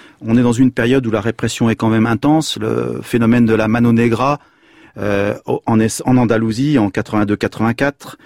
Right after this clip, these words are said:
euh, le Haymarket, euh, à Chicago en dix-huit cent quatre-vingt-six, où des anarchistes non coupables, euh, sont condamnés à mort et exé-, exécutés. Euh, le procès, euh, euh, où Kropotkin est condamné alors qu'il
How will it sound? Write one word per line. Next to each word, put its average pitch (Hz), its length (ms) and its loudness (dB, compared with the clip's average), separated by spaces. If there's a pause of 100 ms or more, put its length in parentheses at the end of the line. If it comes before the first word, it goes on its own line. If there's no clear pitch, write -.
(440)
euh, 95 720 -4
le 110 260 0
Haymarket, 117 720 0
euh, 92 340 -4
à 95 60 -8
Chicago 104 500 -4
en 104 80 0
dix-huit 101 180 -6
cent 101 140 -6
quatre-vingt-six, 101 840 -6 (600)
où 117 80 -6
des 101 160 -4
anarchistes 110 540 -6
non 104 300 -4
coupables, 120 520 -4
euh, 92 280 -4
sont 98 300 -8
condamnés 107 360 -4
à 104 80 0
mort 104 220 -2
et 95 80 -2
exé-, 98 220 -4 (220)
exécutés. 113 680 -2 (420)
Euh, 107 120 -2
le 123 100 4
procès, 123 560 -2
euh, 98 480 -6 (100)
euh, 95 200 -8 (920)
où 127 200 -8 (400)
Kropotkin 131 480 -2
est 113 80 2
condamné 113 560 -2
alors 90 260 -8
qu'il 90 300 -6